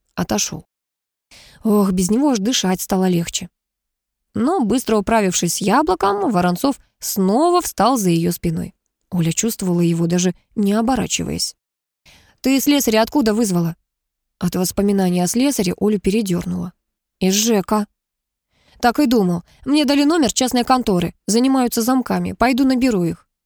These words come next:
И замолчал. Как будто ждёт, что Оля скажет: «Нет, не надо открывать замок. Давай останемся взаперти навечно». «Конечно, иди», кивнула Оля,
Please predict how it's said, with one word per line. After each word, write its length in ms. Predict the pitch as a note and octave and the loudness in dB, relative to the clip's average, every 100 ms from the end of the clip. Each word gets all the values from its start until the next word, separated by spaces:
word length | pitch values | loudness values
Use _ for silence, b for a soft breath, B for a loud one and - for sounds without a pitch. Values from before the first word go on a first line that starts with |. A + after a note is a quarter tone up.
| _ _ - | _ _ -6
И 140 | B3+ | -4
замолчал. 580 | D#4+ E4+ F4 E4 F#3 F3+ - _ _ _ | -2 -2 -4 -6 -8 -10 -14 _ _ _
Как 140 | - F#3+ | -6 -4
будто 340 | G#3+ - F#3+ - | -2 0 -2 0
ждёт, 260 | F#3 A#3+ C4+ | -2 0 -2
что 200 | - A#3+ | -2 0
Оля 180 | D#4+ | 2
скажет: 380 | G#3+ - B3+ A#3+ - b b | 0 0 0 0 -6 b b
«Нет, 420 | G#3+ A3 F4 G4 B3 | -2 2 2 2 2
не 140 | C#4 | 2
надо 380 | A3+ B3 D4+ A#3 | 4 2 2 0
открывать 440 | - A#3 A3+ G#3 | -2 -2 0 0
замок. 420 | F#3 B3 A3+ F3 - b | 2 2 2 0 -6 b
Давай 280 | B3 D#4+ D#4+ | -2 0 2
останемся 440 | C#4 C#4+ C4+ B3+ C4+ | 0 2 2 2 0
взаперти 460 | B3+ C#4+ D#4+ - | 0 0 -2 0
навечно». 600 | A#3+ D4 A#3+ E3+ - F3+ - _ _ _ _ _ - | 0 2 2 0 -4 -8 -12 _ _ _ _ _ -6
«Конечно, 500 | G3 G3+ D#4 E4+ D#4+ | -2 0 0 0 -2
иди», 260 | F#3+ F3 _ _ _ _ _ - | -2 -6 _ _ _ _ _ -6
кивнула 400 | F#3 F3 E3+ E3+ | -4 -2 0 0
Оля, 260 | A3 E4 | 2 0